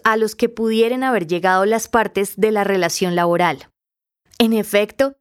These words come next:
la actual postura de esta corporación consiste en que si bien el empleador puede válidamente suscribir pactos de exclusión salarial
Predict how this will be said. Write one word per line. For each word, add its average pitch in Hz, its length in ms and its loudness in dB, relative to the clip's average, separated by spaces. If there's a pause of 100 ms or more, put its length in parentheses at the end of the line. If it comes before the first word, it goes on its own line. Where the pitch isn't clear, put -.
la 240 160 2
actual 247 340 0
postura 285 500 -2
de 254 140 2
esta 208 220 -2
corporación 220 800 -2
consiste 214 500 0
en 226 100 0
que 262 140 0
si 262 180 0
bien 202 220 -2
el 175 100 0
empleador 208 640 0
puede 254 340 0
válidamente 247 920 -2
suscribir 196 640 -4
pactos 208 440 -2
de 233 120 0
exclusión 190 600 -4
salarial 202 560 0